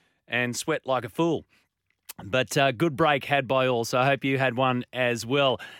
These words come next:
Uh, let's start with some N R L news because there's a bit around this morning and reports that Newcastle are about to sign officially Lockie Miller from the Sharks. So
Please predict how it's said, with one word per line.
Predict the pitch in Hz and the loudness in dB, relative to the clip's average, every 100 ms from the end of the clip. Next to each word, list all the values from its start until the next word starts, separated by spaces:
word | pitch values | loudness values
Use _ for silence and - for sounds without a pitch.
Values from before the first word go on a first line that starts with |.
| - - | -20 -2
Uh, | 160 | 0
let's | 240 - | 0 0
start | 302 254 | 2 2
with | 208 | 0
some | - 165 | -2 2
N | 170 | 4
R | 156 147 | 4 4
L | 170 | 2
news | 180 151 | 2 0
because | 135 135 160 | -2 -4 -4
there's | 151 156 | -2 -2
a | 139 | 0
bit | 190 | 0
around | 220 147 143 170 | 2 4 4 4
this | 160 - 151 | 2 0 0
morning | 147 147 139 | 2 2 2
and | 139 | 2
reports | 143 - 190 226 - | 0 0 0 0 -2
that | 165 | -2
Newcastle | 143 160 - 156 143 - 147 | 0 -2 0 0 0 0 2
are | 139 | 2
about | 135 110 156 170 | 0 0 0 -2
to | - | -4
sign | 147 156 147 139 | -2 0 2 0
officially | - 165 - 147 135 | -2 -2 -2 -2 0
Lockie | 147 156 156 139 | 2 0 0 -2
Miller | 147 151 139 | 2 2 2
from | - 160 151 147 143 135 | 0 2 4 4 0 -2
the | 143 | -2
Sharks. | - 170 160 170 - | 0 2 2 2 0
So | - 156 147 135 | 0 2 2 2